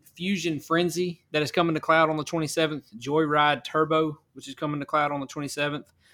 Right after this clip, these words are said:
and then Mech Warrior five Mercenaries, which is coming to console on the twenty-seventh. So that's, that's a, that's, you know, four more games right there coming on the twenty-seventh that are,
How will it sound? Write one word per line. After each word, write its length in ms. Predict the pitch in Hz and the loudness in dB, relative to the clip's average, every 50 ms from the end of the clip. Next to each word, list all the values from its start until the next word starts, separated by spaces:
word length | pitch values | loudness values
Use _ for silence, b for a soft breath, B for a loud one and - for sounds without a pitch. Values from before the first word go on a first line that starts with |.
| b b b b b 135 | b b b b b -10
and 100 | 135 131 | -8 -6
then 240 | 139 131 127 123 131 | -6 -6 -6 -4 -2
Mech 240 | 147 151 151 - | -2 -2 -2 -4
Warrior 400 | 151 147 151 156 156 147 139 131 | -4 -2 0 0 0 0 -2 -4
five 580 | 120 - 131 127 139 147 147 151 151 143 - - | -4 -2 -2 2 2 4 4 4 2 2 0 -4
Mercenaries, 800 | 135 135 147 151 - 156 151 151 156 160 160 156 156 - - - | -4 -2 -2 -2 -4 -4 -4 -2 -2 -2 -2 -4 -8 -12 -10 -10
which 140 | 143 135 | -10 -10
is 80 | - - | -10 -10
coming 240 | - 143 135 127 120 | -10 -8 -8 -8 -10
to 40 | 117 | -8
console 480 | - 135 131 131 123 - - 98 104 107 | -8 -6 -6 -6 -8 -12 -16 -18 -18 -18
on 80 | 107 107 | -20 -20
the 60 | 107 | -20
twenty-seventh. 540 | - 117 104 107 - - 113 110 113 110 107 | -20 -20 -20 -20 -20 -18 -18 -18 -18 -18 -16
So 120 | - 123 123 | -12 -10 -6
that's, 340 | 135 156 156 156 - - _ b b b b b b b b b b b b b b b _ | -4 -4 -4 -4 -8 -16 _ b b b b b b b b b b b b b b b _
that's 240 | - 156 165 - - | -6 -6 -4 -4 -6
a, 140 | 156 143 131 117 120 | -8 -8 -8 -10 -6
that's, 260 | 143 156 151 151 - | -4 -4 -4 -2 -4
you 60 | 151 | -6
know, 120 | 139 135 | -6 -6
four 300 | 127 - - 170 165 165 | -8 0 2 4 6 6
more 240 | 160 156 160 165 160 | 6 4 4 4 4
games 340 | 139 147 143 139 139 139 139 | 2 -2 -2 -2 -4 -4 -4
right 200 | 143 139 135 - | -4 -4 -4 -4
there 420 | 147 143 147 143 135 131 127 - _ _ _ _ | -4 -4 -2 -2 -4 -6 -8 -10 _ _ _ _
coming 240 | - 147 147 139 | -8 -6 -4 -4
on 80 | 139 135 | -6 -6
the 80 | 131 120 | -8 -10
twenty-seventh 680 | - 156 143 135 - - 147 143 139 135 131 - - _ | -10 -8 -8 -8 -8 -6 -4 -4 -4 -4 -6 -10 -14 _
that 180 | 123 127 127 127 | -10 -8 -6 -4
are, 280 | 127 123 123 123 120 | -4 -6 -6 -8 -12